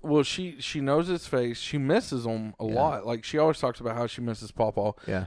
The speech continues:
Speaker 1: But I think she just misses the memory that we have of him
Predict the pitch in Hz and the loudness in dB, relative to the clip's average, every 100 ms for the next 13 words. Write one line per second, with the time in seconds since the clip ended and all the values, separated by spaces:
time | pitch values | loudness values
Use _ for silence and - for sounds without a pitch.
0 | - 135 147 190 196 165 190 175 175 123 | 0 2 2 0 -2 -2 -6 -2 -2 -2
1 | 135 143 143 156 131 120 120 120 123 131 | -2 -2 0 0 -2 -2 -2 -2 0 0
2 | 139 139 131 117 104 123 123 110 127 120 | 2 2 2 0 -2 -2 -4 -2 0 2
3 | 107 - 113 110 - 113 107 107 | 0 -4 -4 -4 -4 -4 -4 -6